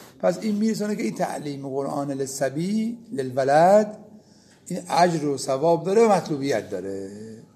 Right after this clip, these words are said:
و از باب اجری که برای تعلیم قرآن للولد به پدر و مادر داده می‌شه و که در این روایت آمده، این می‌رسونه که تعلیم قرآن للولد مطلوب است، فضیلت داره و مستحب است، چون ثواب مال عمل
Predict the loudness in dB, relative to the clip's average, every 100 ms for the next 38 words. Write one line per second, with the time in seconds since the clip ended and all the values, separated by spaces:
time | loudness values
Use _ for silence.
0 | _ _ _ -20 -18 -4 -2 -2 -4 0
1 | 2 4 2 6 6 6 2 -6 -6 -4
2 | 0 2 2 0 -4 -4 -4 -4 -4 -4
3 | -4 -6 -6 -6 -2 6 6 6 -2 -16
4 | -20 _ -4 -2 0 0 0 -2 -6 -4
5 | -4 -4 -6 -8 -10 -10 -8 -8 -6 -8
6 | -6 -6 -4 -4 -6 0 4 4 2 -4
7 | -14 -20 -20 -20 _ _ _ _ _ -8
8 | -4 -2 -2 -4 -6 -4 -2 -2 0 0
9 | 0 -2 -4 -4 -4 -4 2 4 4 0
10 | -18 -20 _ _ -10 -6 -6 -4 -2 2
11 | 2 0 -4 -6 -4 0 0 -2 -4 -2
12 | -2 -2 2 6 6 4 0 -2 -6 -10
13 | -8 -4 -2 -2 -2 -4 -4 -2 -2 -4